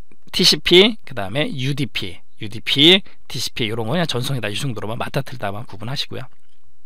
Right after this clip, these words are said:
그리고 인터넷 계층 같은 경우는 아이피, 아이피, 아까 요 티씨피는 전송이에요. 그 다음에 아이피 같은 경우는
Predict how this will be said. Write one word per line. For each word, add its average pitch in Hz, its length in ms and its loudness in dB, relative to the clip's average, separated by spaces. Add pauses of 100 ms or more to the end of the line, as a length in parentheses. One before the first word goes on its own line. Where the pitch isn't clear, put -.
(920)
그리고 170 180 8
인터넷 185 240 8
계층 170 260 8
같은 156 240 6
경우는 147 380 4
아이피, 139 840 2 (240)
아이피, 110 720 -2 (220)
아까 135 320 4 (300)
요 113 80 0
티씨피는 156 880 6
전송이에요. 151 800 2 (100)
그 - 60 -8
다음에 104 180 -4
아이피 120 360 -2
같은 117 240 0
경우는 127 440 0